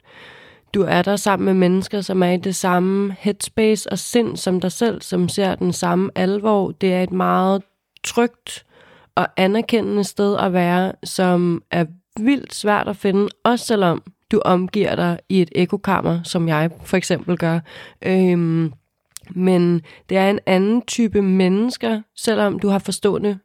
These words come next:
øh, mennesker omkring dig, som også interesserer sig for det, du siger.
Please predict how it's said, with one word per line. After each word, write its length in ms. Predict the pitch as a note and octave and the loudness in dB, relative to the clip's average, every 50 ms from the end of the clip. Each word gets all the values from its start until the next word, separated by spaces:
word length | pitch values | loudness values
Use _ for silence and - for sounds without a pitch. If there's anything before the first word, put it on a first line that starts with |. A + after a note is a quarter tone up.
| _ _ - | _ _ -2
øh, 180 | F#3 F#3+ F#3 F3+ | 0 2 2 2
mennesker 480 | F3+ - F3+ F3+ F3+ F#3+ F#3+ - F#3+ | 2 2 2 2 2 0 -2 -2 -2
omkring 400 | - F3+ F3+ - - F#3+ E3+ - | 0 0 -2 -2 -2 -4 -2 -2
dig, 120 | - F#3+ F#3 | -4 -6 -4
som 160 | - F#3 E3+ | -2 -2 0
også 180 | E3+ F3+ - F#3 | 0 -2 -2 -4
interesserer 480 | F3+ - - F#3 F3 - F#3+ F3 - | -8 -6 -6 -8 -6 -4 -4 -4 -4
sig 140 | E3+ F#3 F#3 | -6 -8 -6
for 100 | - F#3+ | -6 -6
det, 180 | E3+ F#3 F3 E3+ | -4 -4 -4 -4
du 60 | F#3+ | -6
siger. 380 | F3+ - - F#3+ F#3+ F#3 F#3+ | -10 -8 -4 -2 -2 -2 -2